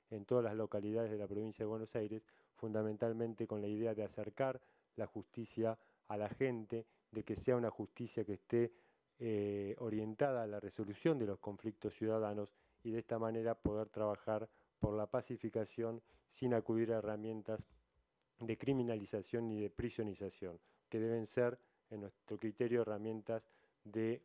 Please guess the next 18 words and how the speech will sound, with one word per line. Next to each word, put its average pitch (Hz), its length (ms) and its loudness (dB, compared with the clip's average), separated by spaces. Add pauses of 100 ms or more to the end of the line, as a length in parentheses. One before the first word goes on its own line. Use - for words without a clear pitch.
último 127 380 2
recurso 113 420 0
en 104 80 0
la 98 60 -4
gestión 107 380 -2
de 107 80 2
la 101 100 2
conflictividad 98 640 -4
ciudadana. 92 560 -6 (1000)
A 143 80 6
este 151 380 4 (160)
esquema 139 400 4
de 120 160 0
descentralización 131 1080 2
que 113 120 -4
nosotros 110 420 0
de, 113 300 0
eh, 101 440 -4